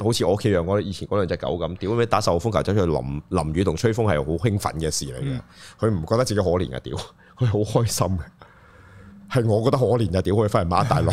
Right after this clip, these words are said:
Speaker 2: <laughs>
Speaker 1: 好撚攰啊！咁即係呢個場景，你去做你咯，
Speaker 2: 嗯。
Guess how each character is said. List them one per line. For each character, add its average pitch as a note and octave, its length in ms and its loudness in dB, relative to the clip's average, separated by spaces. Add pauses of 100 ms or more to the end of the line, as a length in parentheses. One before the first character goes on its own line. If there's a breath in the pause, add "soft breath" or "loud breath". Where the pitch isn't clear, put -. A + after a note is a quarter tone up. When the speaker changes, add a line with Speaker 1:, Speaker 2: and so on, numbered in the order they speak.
(120)
Speaker 2:
<laughs> - 100 -16
Speaker 1:
好 - 200 -6
撚 A#2+ 260 4
攰 D#2 240 -2
啊！ - 80 -4 (920 loud breath)
咁 F3+ 200 0
即 F#3 120 2
係 D3 60 2
呢 C#3+ 120 4
個 A#2+ 120 2
場 D#2 240 0
景， D#2+ 280 0
你 G#2 180 2
去 A#2 180 2
做 F2+ 300 2
你 D#2+ 120 -2
咯， F#2 100 -4
Speaker 2:
嗯。 A2 220 -6